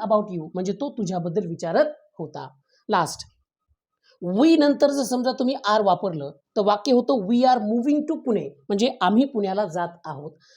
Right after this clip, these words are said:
आणि we नंतर जर समजा तुम्ही were लिहिलं किंवा were म्हणू शकता, "We were moving to पुणे", म्हणजे आम्ही पुण्याला जात होतो. तर या पद्धतीने मित्रांनो तुम्ही काय करू शकता, फक्त सहाय्यकारी क्रियापद चेंज करून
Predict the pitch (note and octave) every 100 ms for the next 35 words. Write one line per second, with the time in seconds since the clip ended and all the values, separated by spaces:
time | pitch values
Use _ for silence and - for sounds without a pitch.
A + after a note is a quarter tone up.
0 | _ F#3+ G#3 G3+ F3 C4+ D4+ B3+ A3+ A#3
1 | F3 F3+ F3+ G#3 G#3+ A3+ A3+ A3+ F3+ F#3
2 | B3 A3 G3+ F3+ D3+ E3 G3+ G3+ F#3+ A3+
3 | G#3 F3+ F3 - F#3+ - _ _ _ E3
4 | F3+ C#4+ D4 G#3+ A3 A#3+ - G3 A#3 A#3+
5 | C4+ - G#3 G#3+ E3+ F3+ F3+ F#3+ A#3 F3
6 | F#3 A3+ G3 E3 E3+ E3+ D#3 G#3+ - _
7 | - F3 - D#3 F3 E3+ A#3 B3 A#3+ A#3+
8 | A#3+ B3+ A#3 A#3 A3 G#3+ G3+ G3 F#3+ F3+
9 | E3 E3 G#3+ A#3+ - _ - C4+ - E4
10 | - A3+ A3 D4+ D#4 D#4 - B3 A#3+ A#3+
11 | B3 - C#4 C#4+ G3 G3 E3+